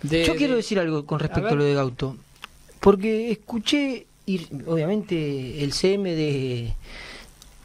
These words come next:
Speaker 2: de Planeta Boxing recibió algunas críticas con respecto al, a lo que puso, ¿no? Alguien se ofendió porque dijo,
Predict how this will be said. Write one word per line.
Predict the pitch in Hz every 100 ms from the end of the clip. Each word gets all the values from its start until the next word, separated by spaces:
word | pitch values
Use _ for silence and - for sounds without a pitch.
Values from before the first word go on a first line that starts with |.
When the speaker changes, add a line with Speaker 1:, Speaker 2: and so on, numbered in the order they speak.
| - - -
Speaker 2:
de | 170 143 139 135 131 131 127 123
Planeta | 139 151 165 185
Boxing | 208 190
recibió | 156 151 170
algunas | 170 170 151
críticas | 208 196 160 -
con | - 143
respecto | 147 180 165 165
al, | 139 131 123 117 - - - - - - -
a | 135
lo | 147
que | 156
puso, | 156 147 -
¿no? | 139 208 277 - 359 370 -
Alguien | 233 233 185
se | 180
ofendió | 175 196 247
porque | 220 175
dijo, | 185 214 - 208 190